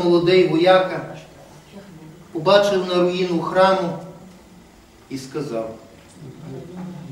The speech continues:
«Без Бога не буває майбутнього». І закликав інших вояків,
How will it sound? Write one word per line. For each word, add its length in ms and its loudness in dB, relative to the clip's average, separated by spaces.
«Без 200 2
Бога 420 4
не 100 0
буває 520 -2
майбутнього». 500 -6
І 60 -4
закликав 640 2
інших 440 0
вояків, 540 4